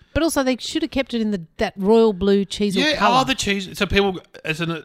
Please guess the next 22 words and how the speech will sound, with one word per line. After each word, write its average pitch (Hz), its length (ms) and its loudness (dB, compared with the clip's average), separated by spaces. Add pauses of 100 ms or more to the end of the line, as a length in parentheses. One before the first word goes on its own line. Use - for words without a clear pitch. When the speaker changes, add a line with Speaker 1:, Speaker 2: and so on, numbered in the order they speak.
Speaker 2:
it's 151 160 -6
an 147 240 -10
almost 160 260 -4
a 143 60 -8
subconscious 143 800 -6
Speaker 1:
Yeah, 285 220 0
Speaker 2:
association. 107 400 -4
Speaker 1:
you 214 100 -2
go, - 120 -8
"Oh, 349 260 2
hang 214 280 -4
on 180 100 0
a 156 60 -2
minute. 196 420 -2 (580)
That 180 140 -2
looks 180 200 -4
like 226 160 0
a 240 40 0
cheesel. 247 480 -2 (100)
What? 381 380 -2
A 226 80 -8
cheesel, 254 640 -2